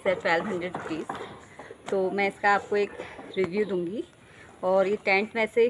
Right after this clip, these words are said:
picnic और hiking and trekking के लिए भी यूज़ होता है, but हमने ऐसे ही अपने, जो मेरा nephew है उसके जिससे मंगाया है, क्योंकि हम अब trekking के लिए जा रहे हैं तो हमने सोचा कि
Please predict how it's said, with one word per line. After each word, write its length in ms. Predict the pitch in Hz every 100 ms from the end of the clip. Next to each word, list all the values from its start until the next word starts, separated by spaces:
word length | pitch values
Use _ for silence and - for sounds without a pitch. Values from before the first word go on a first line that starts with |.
| -
picnic 440 | 233 208 220 226
और 140 | 220 214
hiking 500 | 196 185 175 208 214
and 340 | 214 220 226 - - -
trekking 320 | 214 208 220
के 100 | 202
लिए 100 | 240
भी 140 | 240 233
यूज़ 240 | 208 202
होता 220 | 196 -
है, 140 | 180 277 - - - -
but 180 | 202 208
हमने 240 | 202 208
ऐसे 200 | 202 -
ही 180 | 208 208
अपने, 320 | 202 - 208 220 - - -
जो 140 | 196 196
मेरा 200 | 196 202
nephew 460 | 190 180 - 196
है 140 | 185 208
उसके 220 | - 214
जिससे 320 | 180 - 196
मंगाया 380 | 202 165 160 165
है, 80 | 170
क्योंकि 280 | 185 -
हम 240 | 190 180 185
अब 400 | - - - - -
trekking 320 | 185 175 185
के 80 | 180
लिए 100 | 185
जा 180 | 190 160
रहे 100 | 156
हैं 100 | 165
तो 80 | 240
हमने 160 | 220
सोचा 320 | 214 202 208
कि 180 | 190 214